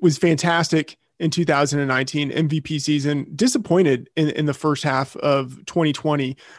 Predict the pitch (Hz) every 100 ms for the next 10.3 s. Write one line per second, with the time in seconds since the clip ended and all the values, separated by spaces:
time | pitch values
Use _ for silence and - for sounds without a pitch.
0 | _ 170 147 190 226 214 180 170 165 147
1 | 139 185 175 160 - 147 156 160 139 147
2 | - 131 127 - _ - 151 143 156 151
3 | 139 131 131 143 143 127 135 139 - -
4 | _ - 247 - 262 311 247 - 170 175
5 | 175 156 139 - 190 185 175 165 165 147
6 | 139 143 - 156 151 139 - 165 160 156
7 | 143 151 143 - 156 - - - 143 143
8 | 147 127 123 139 - 156 139 143 - 143
9 | 139 - 139 135 120 135 - 160 127 135
10 | 139 131